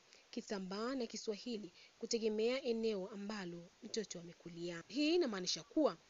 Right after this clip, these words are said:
kuna watoto wa Kimbugu ambao walijifunza kuzungumza kwa kutumia lugha ya Kipare. Hadi kufikia hapo, historia ya kabila Wambugu haina la ziada. Mwandaaji na msimulizi wa historia hii ni mimi, Fatna Suleimani.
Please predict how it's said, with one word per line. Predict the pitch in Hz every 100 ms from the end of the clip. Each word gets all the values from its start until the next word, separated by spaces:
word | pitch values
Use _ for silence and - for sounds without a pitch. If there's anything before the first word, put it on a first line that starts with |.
| - - -
kuna | 294 269
watoto | 240 226 269 294 381 311
wa | 226
Kimbugu | 202 180 233 233 165 -
ambao | 185 175 190 226 240 - - -
walijifunza | 240 233 220 233 - 277 185 170
kuzungumza | 233 226 220 220 240 247 247 277
kwa | - 254
kutumia | 240 247 226 233 220
lugha | 208 226 190 160 165 175
ya | 233
Kipare. | 196 180 - 170 165 165 -
Hadi | - 220 185
kufikia | 180 - - 180 190
hapo, | 208 - 277 339 - - -
historia | 233 - 226 214 240 277
ya | 226
kabila | - 190 185 156
Wambugu | 165 165 226 233 156 - - - -
haina | - 311 208 170
la | 156
ziada. | - 165 185 185 160 - -
Mwandaaji | 208 190 185 190 208 262
na | 302
msimulizi | 226 - 165 151 170 175 220
wa | 180
historia | - 147 147 151
hii | - 208 110 - - - 196
ni | 185
mimi, | 180 196 208
Fatna | 247 - 170 - 156
Suleimani. | - - 208 240 202 202